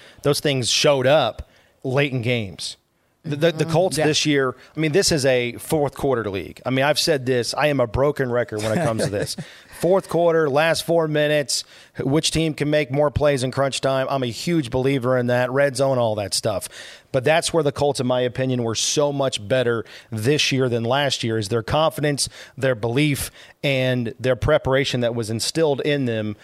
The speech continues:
Speaker 1: by Shane Steichen to be successful in those moments. I mean, despite the loss last week, the Colts were six and three this year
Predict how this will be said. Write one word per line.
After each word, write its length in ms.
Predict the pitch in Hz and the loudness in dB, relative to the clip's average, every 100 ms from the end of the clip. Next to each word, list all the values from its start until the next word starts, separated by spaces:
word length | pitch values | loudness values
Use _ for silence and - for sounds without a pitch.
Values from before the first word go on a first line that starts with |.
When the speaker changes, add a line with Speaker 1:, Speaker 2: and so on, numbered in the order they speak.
| - - - | -20 -8 0
Speaker 1:
by 140 | 127 | 0
Shane 300 | - 135 123 | 2 0 -2
Steichen 580 | - 127 123 123 113 104 | -2 0 -2 -2 -6 -6
to 80 | 120 | -6
be 140 | 113 | -4
successful 580 | 113 107 - 131 - 120 | -4 -2 0 0 0 -2
in 60 | 113 | 0
those 220 | 110 98 | -2 0
moments. 440 | 123 127 104 - - - - | 0 0 -2 -4 -10 -18 -6
I 40 | |
mean, 140 | 123 123 | -4 -2
despite 420 | 120 - 139 147 | -2 0 2 2
the 80 | 139 | 2
loss 460 | 135 156 139 - | 2 2 2 0
last 280 | 131 120 - | 0 0 -2
week, 160 | 156 131 | -4 -4
the 60 | |
Colts 240 | - 131 - | -2 -2 -2
were 120 | 110 | -6
six 400 | - 170 160 - | -4 -2 -2 -2
and 160 | 131 117 | -2 0
three 260 | 135 147 | 0 2
this 240 | 120 113 - | 0 0 -2
year 260 | 113 107 | -2 -4